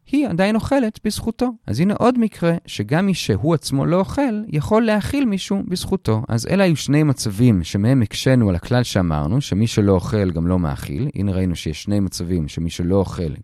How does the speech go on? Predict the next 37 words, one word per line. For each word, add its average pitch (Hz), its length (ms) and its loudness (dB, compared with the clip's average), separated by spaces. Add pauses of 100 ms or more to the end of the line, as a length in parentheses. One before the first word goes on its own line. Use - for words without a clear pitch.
כן 170 180 2
מאכיל 90 280 2
בזכותו, 131 580 -2
וזה 110 260 2
כהן 110 320 0
ערל 92 320 0
מאכיל 76 340 -4
את 78 100 -6
העבדים 101 400 -4
שלו, 151 320 0 (160)
וכהן 123 400 0
ממזר 143 440 0
מאכיל 107 400 -2
את 85 80 -6
הסבתא 76 360 -4
שלו. 123 280 2
אז 147 140 2
באותה 101 320 0
מידה 117 280 2
שוב 107 220 -2
חוזרת 98 380 -2
השאלה, 95 480 0
למה 98 220 0
שאישה 98 440 -2
חללה 127 480 -2
לא 123 80 0
תוכל - 280 0
להאכיל 98 420 0
את 87 120 -4
העבדים 78 420 -2
שלה? 80 340 -4 (200)
אבל 156 340 -2
על 104 80 -8
שתי - 220 -6
הקושיות 113 640 -4
הגמרא 82 360 -2
עונה. 76 160 -4